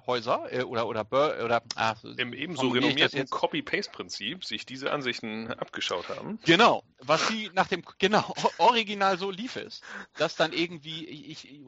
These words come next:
Speaker 1: ich bin nicht sicher, wer das ko-, zuerst kopiert hat, aber dann,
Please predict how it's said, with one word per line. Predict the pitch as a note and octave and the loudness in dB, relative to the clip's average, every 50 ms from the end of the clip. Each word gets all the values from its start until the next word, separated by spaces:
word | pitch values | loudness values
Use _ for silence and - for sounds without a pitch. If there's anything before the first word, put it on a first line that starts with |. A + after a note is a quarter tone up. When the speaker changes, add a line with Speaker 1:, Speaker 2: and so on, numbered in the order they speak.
| F#2 E2 | -16 -16
Speaker 1:
ich | D#2+ C3+ - _ _ - | -16 -18 -20 _ _ -6
bin | E3 G3+ | -4 -4
nicht | G#3 F3 | -4 -6
sicher, | - G3 F#3 - D#3 B2+ | -6 -2 0 2 2 4
wer | B2+ D#3 F#3+ G3+ | 6 6 6 6
das | G3+ - - | 4 0 -6
ko-, | - - C#3 - _ | -8 -12 -12 -14 _
zuerst | - - C#3 A#2+ F3+ G3+ - - - | -10 -6 -2 0 0 0 -2 -6 -12
kopiert | - F#3 - - A3 G3 | -14 -14 -10 -8 -4 -2
hat, | G3+ G3 | 0 2
aber | D#3 D3+ D3+ | 2 2 4
dann, | D#3 E3+ E3 D#3+ | 4 2 2 0